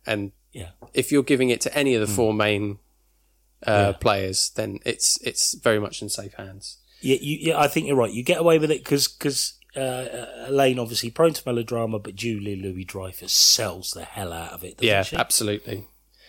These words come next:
Speaker 1: Um, very pleased to see Uncle Leo.
Speaker 2: Hello!
Speaker 1: Uh, a, a very fun, very fun character to have, and, um, I, I,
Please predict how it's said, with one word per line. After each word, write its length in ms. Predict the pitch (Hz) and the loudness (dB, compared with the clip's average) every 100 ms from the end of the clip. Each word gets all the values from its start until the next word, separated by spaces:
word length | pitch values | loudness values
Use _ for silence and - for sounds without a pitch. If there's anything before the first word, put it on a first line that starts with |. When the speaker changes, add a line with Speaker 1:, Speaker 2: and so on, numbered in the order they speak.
| - _ - | -20 _ 2
Speaker 1:
Um, 500 | 135 135 139 139 131 _ _ _ _ - - | 4 6 6 2 -2 _ _ _ _ -10 4
very 200 | 202 196 | 6 6
pleased 240 | - 147 | 4 0
to 60 | 160 | 2
see 140 | 160 | 2
Uncle 260 | 143 131 139 | 2 2 4
Leo. 340 | 139 135 135 120 _ _ _ _ _ _ _ | 6 6 4 -2 _ _ _ _ _ _ _
Speaker 2:
Hello! 1300 | 269 349 392 392 381 359 339 311 277 226 165 123 95 - | 0 6 8 10 10 10 8 8 8 8 6 4 0 2
Speaker 1:
Uh, 320 | 131 131 127 | 4 6 4
a, 180 | - 135 | 2 -2
a 80 | 131 | -2
very 260 | 120 151 139 | 4 4 4
fun, 300 | 127 110 104 _ _ _ _ | 0 -2 -4 _ _ _ _
very 240 | - 117 | 0 0
fun 220 | 110 107 98 | 0 -6 -8
character 420 | 107 101 - 104 | -8 -10 -8 -10
to 100 | - | -8
have, 300 | 104 104 104 - _ | -10 -10 -12 -18 _
and, 380 | - 101 101 98 - | -12 -10 -10 -12 -10
um, 440 | 101 98 98 98 - _ _ _ _ _ _ _ _ _ _ _ _ _ _ _ _ _ _ _ _ - - - - _ | -10 -10 -10 -14 -18 _ _ _ _ _ _ _ _ _ _ _ _ _ _ _ _ _ _ _ _ -20 -20 -20 -20 _
I, 200 | 147 139 - - | 0 0 -6 0
I, 240 | 143 | 0